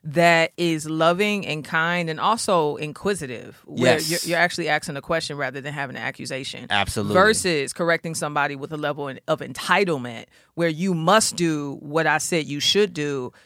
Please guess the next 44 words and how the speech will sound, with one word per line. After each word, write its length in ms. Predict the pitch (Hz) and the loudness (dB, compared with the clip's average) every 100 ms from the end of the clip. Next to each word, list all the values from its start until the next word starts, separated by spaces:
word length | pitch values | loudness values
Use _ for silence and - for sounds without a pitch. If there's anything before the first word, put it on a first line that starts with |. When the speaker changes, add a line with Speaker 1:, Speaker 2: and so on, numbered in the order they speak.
| _ _ | _ _
Speaker 1:
because 760 | 131 - 196 175 165 135 139 - - | -4 0 4 6 6 4 -2 -6 -2
I'm 200 | 160 151 | -2 -2
a 40 | |
Christian, 380 | - 156 - 143 | -4 -4 -2 -4
you, 80 | 143 127 | -6 -8
you, 200 | 143 139 | -10 -10
and 160 | 143 139 | -8 -4
all 160 | 139 | -4
that 80 | 139 131 | -2 0
type 80 | |
of 40 | 143 | 4
Speaker 2:
Because 160 | 175 - | 4 4
Speaker 1:
stuff. 80 | |
Speaker 2:
prime 220 | 185 190 180 | 2 2 0
example, 460 | 147 180 202 110 | -4 -4 -2 -4
like, 220 | 110 107 107 | 0 0 0
when 220 | 127 131 | 0 0
we, 340 | 160 165 139 | -2 -2 -4
and 220 | 120 110 | -6 -6
I 40 | 127 | -4
hate 260 | 143 127 | -4 -4
to 100 | - 107 _ | -10 -20 _
keep 160 | - 120 | -10 -6
making 220 | 110 107 | -4 -4
it 40 | |
about 240 | 101 101 127 | -4 -4 -2
us, 180 | 135 | -6
but 260 | - 107 87 - - _ - | -6 -6 -6 -12 -20 _ -6
during 320 | 110 170 185 | 0 0 2
the 100 | 170 | 0
whole 300 | 170 170 170 139 | 4 4 4 2
election 480 | 139 165 - 113 | 4 2 2 -4
thing, 400 | 107 98 78 82 - _ _ _ _ | -4 -8 -10 -14 -20 _ _ _ _
you 120 | 120 | 0
know, 280 | 123 120 101 - | 2 2 0 -4
anytime 440 | 160 165 165 147 | -6 -2 0 0
we 80 | 143 | -2
came 300 | 156 139 135 | -4 -2 0
out 100 | 123 | -2
and 60 | |
said 200 | - 131 | -2 -4
anything 420 | 123 127 120 120 110 | -2 -4 -2 -2 0
about 480 | 104 107 104 90 - _ _ _ _ | 2 4 2 -2 -10 _ _ _ _
Trump's, 760 | - 131 123 - - - - | 0 4 4 0 -8 -10 -14